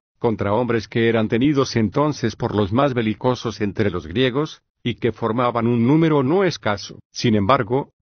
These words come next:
en tres días los sojuzgó, y para que ninguno se escapara, hizo una esmerada batida en todo el país de la manera siguiente. Colocados sus soldados en los confines de Eretria,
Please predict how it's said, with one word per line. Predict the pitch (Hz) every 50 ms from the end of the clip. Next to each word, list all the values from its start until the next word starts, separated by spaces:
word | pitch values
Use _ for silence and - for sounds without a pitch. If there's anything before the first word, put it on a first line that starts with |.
| _ _
en | - 135 127 110
tres | - 135 165 165 131
días | - 147 143 135 123 113 101 -
los | 120 107 -
sojuzgó, | 123 120 101 - 123 110 101 92 107 113 98 78 78 - _ _ _ -
y | 127 117
para | - 107 98 101
que | 98 - 113
ninguno | 101 101 98 92 87 98 101 98 98
se | 95 - 113 107 104
escapara, | 101 - - 107 104 - 123 120 113 110 107 104 - _ _ _ _
hizo | 143 156 156 - 185 175
una | 165 156 147 135
esmerada | 123 117 101 110 117 117 123 127 123 127 120
batida | 110 117 120 - - 170 170 135 135 120
en | 110
todo | 92 - 123 120 113 110 113
el | 107 95
país | - 95 98 107 107 104 98
de | - 113
la | 104 101 95
manera | 98 98 107 110 110 107 101
siguiente. | - - 127 110 110 123 117 107 90 - 92 80 - _
Colocados | - 135 127 123 117 - - 113 110 110 110 127 127
sus | - - - 170 -
soldados | - 104 101 95 123 123 113 110 139 139 -
en | 127 113
los | 110 101 -
confines | - 123 113 101 - - 139 143 139 127
de | 113 123
Eretria, | 104 110 107 113 113 - - 98 92 92